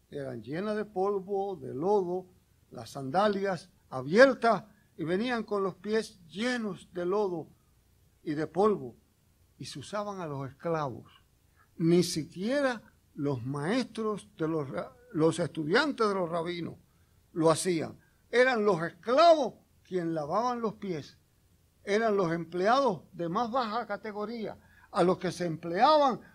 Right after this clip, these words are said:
para lavar los pies. Posiblemente se los olvidó. Estaban tan ocupados que eso no fue importante. Pero era importante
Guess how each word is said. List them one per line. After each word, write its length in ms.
para 280
lavar 540
los 280
pies. 540
Posiblemente 720
se 140
los 120
olvidó. 440
Estaban 420
tan 180
ocupados 540
que 140
eso 220
no 220
fue 380
importante. 840
Pero 280
era 140
importante 840